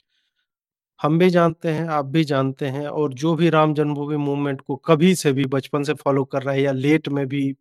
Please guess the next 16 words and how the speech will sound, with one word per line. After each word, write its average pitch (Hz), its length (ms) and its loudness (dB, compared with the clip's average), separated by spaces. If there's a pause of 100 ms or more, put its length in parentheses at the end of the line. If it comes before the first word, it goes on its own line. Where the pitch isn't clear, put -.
(120)
पिछले 143 280 -6
पाँच 156 300 0
साल 147 220 0
में 143 140 -2
भी 135 80 -4
जिसने 127 320 -10
भी 131 100 -4
पढ़ा 123 340 -4
है, 113 120 -10 (600)
उसको 196 280 -2
पता 185 320 2
होगा 170 240 4
कि 175 180 -4
ये 170 80 2
पूरा 170 380 0
मूवमेंट, 151 640 -2